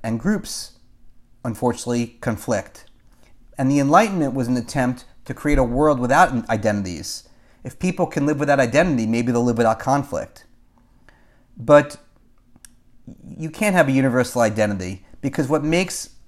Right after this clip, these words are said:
a person unique is what makes them different. And that's why there's no intellectual discipline that aims at universality that will ever fully grasp the meaning and significance of identity.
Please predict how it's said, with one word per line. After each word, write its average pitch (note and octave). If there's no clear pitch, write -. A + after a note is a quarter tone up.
a -
person D3+
unique C#3
is A#2
what B2+
makes B2
them A#2+
different. -
And C3+
that's E3+
why E3+
there's C#3+
no D3+
intellectual C#3+
discipline B2+
that A2
aims C3
at A#2
universality A#2
that G#2+
will A2
ever C3
fully C3
grasp B2
the A#2+
meaning A#2+
and A#2
significance A2
of G2
identity. G2+